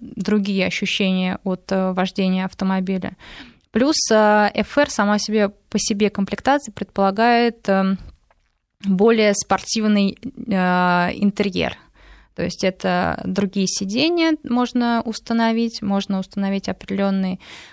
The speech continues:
ам, определённую подсветку, да, э, плюс, э, когда вы устанавливаете мультимедийную систему,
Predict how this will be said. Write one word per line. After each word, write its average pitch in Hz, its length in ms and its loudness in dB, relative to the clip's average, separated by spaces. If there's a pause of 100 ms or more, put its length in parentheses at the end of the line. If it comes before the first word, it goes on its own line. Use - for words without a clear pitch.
(120)
ам, 180 1160 0 (160)
определённую 196 680 0
подсветку, 208 840 -2 (160)
да, 240 520 2
э, 196 380 0
плюс, 220 300 0 (180)
э, 190 300 0 (240)
когда 202 320 2
вы 208 420 0
устанавливаете 202 840 0
мультимедийную 202 680 0
систему, 285 640 -2